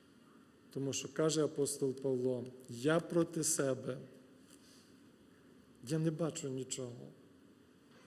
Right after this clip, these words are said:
Я не бачу десь, щоб я щось наробив, нагрішив". Він продовжує думку: "Але я тим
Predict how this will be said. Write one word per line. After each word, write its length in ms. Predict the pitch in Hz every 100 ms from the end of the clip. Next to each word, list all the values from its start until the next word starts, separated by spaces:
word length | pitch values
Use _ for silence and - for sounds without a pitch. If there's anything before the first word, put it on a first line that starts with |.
| - - -
Я 120 | 156
не 100 | 160
бачу 360 | 160 175 175 160
десь, 220 | 156 160
щоб 180 | - 156
я 140 | 156
щось 360 | 151 160 151 -
наробив, 440 | 147 147 143 160
нагрішив". 680 | 151 135 139 143 - 143 127 120 - - - - - - - -
Він 120 | 143
продовжує 600 | 139 135 131 139 127 139
думку: 420 | 135 135 131 - 139
"Але 260 | 135 131 127
я 480 | 123 139 143 151 156 - - - - -
тим 360 | 131 131 127